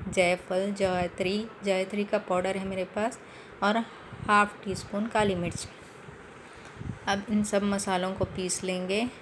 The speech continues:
पीसने के बाद हम इसमें डालेंगे दो टेबलस्पून पपाई का पेस्ट, और ये जो मसाले, ड्राई मसाले थे, हम जिसे ग्राइंड कर लिए, ये भी इसमें डाल देंगे। इसे अच्छे से मिक्स कर लेंगे।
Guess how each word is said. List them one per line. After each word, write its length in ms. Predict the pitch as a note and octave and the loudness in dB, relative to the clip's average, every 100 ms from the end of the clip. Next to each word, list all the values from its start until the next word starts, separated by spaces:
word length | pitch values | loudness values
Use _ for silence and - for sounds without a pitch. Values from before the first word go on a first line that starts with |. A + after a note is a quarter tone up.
| - - - - - - - | -16 -16 -18 -18 -18 -10 -2
पीसने 380 | G3 - F#3+ | 0 0 -4
के 120 | F#3 F3+ | -4 -4
बाद 220 | F3+ G3 - - - - | -4 -6 -10 -16 -16 0
हम 240 | G#3 G3+ - | 2 2 0
इसमें 300 | G3 G3 F#3 | 0 2 2
डालेंगे 600 | F3+ E3 F3 F3 F#3+ A3+ A#3+ - - - - - - - | 4 4 0 -2 0 0 -4 -12 -16 -16 -18 -18 -14 -10
दो 320 | F3+ G3 G3+ | 2 4 4
टेबलस्पून 840 | G#3 G3 F3+ F3+ - - F3 D3 - - - - - - - - | 4 2 2 -2 -4 -4 -2 -2 -4 -10 -14 -12 -10 -10 -10 -2
पपाई 320 | G3+ G3 F#3+ | 0 2 2
का 160 | F3+ F#3+ | 2 0
पेस्ट, 360 | F3+ E3+ D#3+ - - - - - | 0 0 -2 -4 -14 -18 -14 0
और 180 | G3+ G#3 | 2 4
ये 160 | G#3 | 2
जो 160 | G#3 G#3 | 2 2
मसाले, 560 | G3 F#3+ F#3+ F3+ F#3 F#3+ | 2 0 2 4 4 4
ड्राई 260 | F#3+ F3+ | 6 6
मसाले 500 | F#3+ F#3+ F#3+ F3 F3+ - | 4 0 2 2 2 0
थे, 160 | F#3+ B3 - - - - | 0 0 -2 -14 -16 -4
हम 160 | A3 G3+ | 2 2
जिसे 260 | G3 G3+ | 4 2
ग्राइंड 380 | G3 F#3+ F#3 F#3 | 4 4 4 2
कर 160 | F#3 F3+ | 0 0
लिए, 400 | F3 F#3 G#3+ B3+ - - - | 0 0 2 0 -4 -12 2
ये 160 | F#3 | 4
भी 140 | F3+ G3+ | 4 2
इसमें 360 | F#3 F#3+ F#3 | 0 -2 -2
डाल 280 | F#3 F3 E3+ | 2 2 2
देंगे। 380 | E3+ E3 E3+ G#3+ - - - - - | 0 -4 -2 -2 -2 -6 -14 -14 -8
इसे 200 | G#3 F3+ | -2 2
अच्छे 300 | E3+ - F#3 | 2 0 -2
से 160 | - G3+ | 2 2
मिक्स 300 | G#3 G3+ - | 4 2 0
कर 160 | F#3+ | 2
लेंगे। 380 | E3 E3 D#3+ D#3+ | 2 0 0 -2